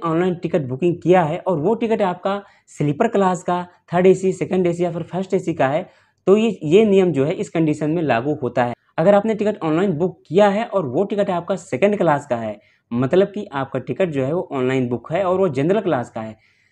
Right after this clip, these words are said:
तब आपको उस जगह पर उस टिकट को प्रिंट कराना पड़ेगा, क्योंकि वो जो टिकट होता है उसकी,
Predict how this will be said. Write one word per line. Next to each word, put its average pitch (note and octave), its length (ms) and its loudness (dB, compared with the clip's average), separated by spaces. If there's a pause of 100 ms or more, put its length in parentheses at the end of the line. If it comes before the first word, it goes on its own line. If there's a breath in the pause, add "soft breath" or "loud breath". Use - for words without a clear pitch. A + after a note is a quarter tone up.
(220)
तब A3+ 160 8
आपको G3 320 4 (180)
उस F3 160 -2
जगह D3 240 -2
पर E3+ 160 0
उस D#3 340 -6
टिकट D3 280 -2
को F#3 140 -4
प्रिंट D#3 380 -2
कराना B2 300 0
पड़ेगा, C#3 320 0
क्योंकि D#3 300 -6
वो D#3+ 500 -4
जो C3 180 -8
टिकट C3+ 300 -4
होता C3 240 -4
है D#3+ 100 0
उसकी, F#3+ 260 -8